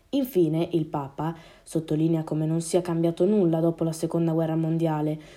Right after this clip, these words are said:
come gli stati più potenti continuino ad affermare i propri interessi opponendosi alla logica del rispetto e della libertà dei più piccoli. La situazione attuale non può non far riflettere sull'obiettivo numero sedici di Agenda ventitrenta,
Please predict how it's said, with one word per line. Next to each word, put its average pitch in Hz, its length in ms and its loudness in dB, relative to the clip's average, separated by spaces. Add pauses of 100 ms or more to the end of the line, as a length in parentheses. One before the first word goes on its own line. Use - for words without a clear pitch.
(160)
come 180 220 2
gli 180 120 4
stati 202 340 -2
più 180 160 -2
potenti 180 520 2
continuino 170 760 0
ad 143 60 -6
affermare 160 600 -4
i - 20 0
propri 170 260 -4
interessi 151 800 -4
opponendosi 190 640 0
alla 175 140 -2
logica 156 360 -4
del 151 160 -4
rispetto 160 500 -6
e 202 40 0
della 165 240 -2
libertà 156 440 -4
dei 185 120 0
più 180 220 -4
piccoli. 135 520 -8 (760)
La 208 80 2
situazione 247 500 0
attuale 180 680 0
non 190 220 0
può 196 160 0
non 175 140 0
far 170 180 -4
riflettere 156 640 -4
sull'obiettivo 165 720 0
numero 156 340 -2
sedici 147 600 -6
di 156 100 -2
Agenda 156 420 0
ventitrenta, 143 880 -8